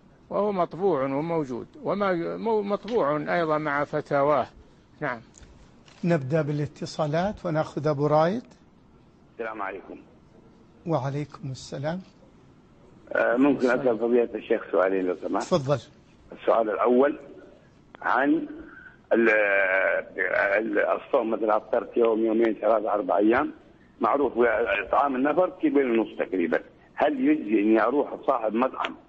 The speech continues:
Speaker 3: وآخذ حق ثلاثة أنفار، أربعة أنفار وأعطيه المساكين؟ هذا السؤال الأول.
Speaker 2: طيب، يجاوب الشيخ. لحظة.
Speaker 1: نعم.
Speaker 2: أعد
Speaker 1: السؤال.
Speaker 2: س-، أعد سؤالك يا أخي.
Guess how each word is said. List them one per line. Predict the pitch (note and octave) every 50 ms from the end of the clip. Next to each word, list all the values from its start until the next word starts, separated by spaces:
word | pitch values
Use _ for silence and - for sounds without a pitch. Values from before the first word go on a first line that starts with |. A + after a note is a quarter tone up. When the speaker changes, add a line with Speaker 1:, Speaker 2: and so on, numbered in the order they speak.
| _ _ _ _ _ _ -
Speaker 3:
وآخذ | E3+ - C3+ C#3+ C#3 - - - - - - -
حق | - - - C3 B2 - - -
ثلاثة | A#2 B2+ C3 A2+ G#2+ G#2
أنفار، | G#2 G2+ G2+ B2 B2+ B2 - -
أربعة | A2 G#2+ G2+ G2+ G2+ G#2+
أنفار | G#2 G2+ - C3+ C3 -
وأعطيه | F#2+ G2 G2+ F#2 G2 G2+ - - C3+
المساكين؟ | B2 A2+ G#2+ F#2+ - G#2+ - - A2+ B2+ C#3+ - - _ _ _ _ _ _ - F#2
هذا | G2 G#2
السؤال | G#2 F#2 - - - G2 G2 G#2
الأول. | F2+ F#2 F#2+ D#2+ C#2+ -
Speaker 2:
طيب، | - E3 C#3+ C#3
يجاوب | D3 C#3 B2 E3 E3+ D#3+ C#3 C#3
الشيخ. | C#3 - - D#3 C3+ - - - - - -
لحظة. | - D3+ C#3 - - F3 - - - - - - - _ _ - - _ - - - - _ _ _ _ _ _ _ _ _ _ _ _ _ _ _ _ _ _ _ _ _ - _ _ _ _ _ _ _ - - _ _ _ _ A3 G3+ _ _ _ - - _ - - B3+
Speaker 1:
نعم. | D#3 D3+ D3+ C#3+ C3+ - - - - - _ - _ _ _ _ _ _ _ - - - - - - - - _ - - - - _ _ _ _ _ _ _ - _ _ _ - F#3+
Speaker 2:
أعد | D#3+ C3 E3
Speaker 1:
السؤال. | D#3+ D#3+ D3 D#3 F3 - - _ -
Speaker 2:
س-، |
أعد | F#3 D#3 C#3 E3+ -
سؤالك | - - F#3 - F3+ E3 D3+ D3 - -
يا | F3 D#3 D#3
أخي. | D#3 - E3 F3 F#3